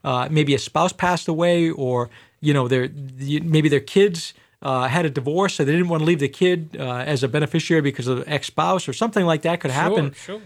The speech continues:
Speaker 1: So they, they wanna look at that and address that. That's a great point, Steve. And, and again, when you look at shoring up a retirement plan, shoring up a financial plan,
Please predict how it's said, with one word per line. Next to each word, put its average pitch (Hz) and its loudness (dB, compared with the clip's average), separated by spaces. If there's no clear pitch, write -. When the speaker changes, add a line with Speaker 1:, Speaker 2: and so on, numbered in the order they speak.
Speaker 1:
So 165 0
they, 165 0
they 170 2
wanna 233 4
look 294 0
at 349 2
that 180 2
and 165 -2
address 220 -2
that. 135 2
That's 170 0
a 180 -6
great 190 2
point, 208 0
Steve. 135 0
And, 143 0
and 156 -2
again, 185 2
when 175 4
you 190 4
look 254 0
at 190 0
shoring 196 2
up 196 -2
a 175 -2
retirement 165 0
plan, 151 -2
shoring 185 0
up 175 -2
a 151 -6
financial 160 0
plan, 139 -2